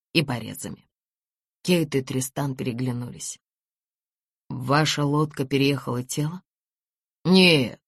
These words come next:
оно было там, плавало перед нами, как воздушный шар, вынырнувший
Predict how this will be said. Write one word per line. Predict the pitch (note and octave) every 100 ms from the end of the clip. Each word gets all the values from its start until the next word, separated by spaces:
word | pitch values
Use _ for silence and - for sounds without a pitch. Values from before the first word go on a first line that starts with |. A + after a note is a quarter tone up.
| _ -
оно | E3 G3 E3
было | B2 A2+ E3 D#3 A2+ -
там, | - - -
плавало | D3 F3 F3+ A#2 A2
перед | - C#3 B2+ A#2
нами, | B2+ C#3+ A#2+ - _ _ _ _ -
как | E3+ F3+
воздушный | C#3+ E3 C#3 E3 D3+ B2+ D3
шар, | - B2+ A#2 - _ _ _ _ _ -
вынырнувший | F3 G3+ G3 D#3+ B2+ B2 A#2+ B2 - - -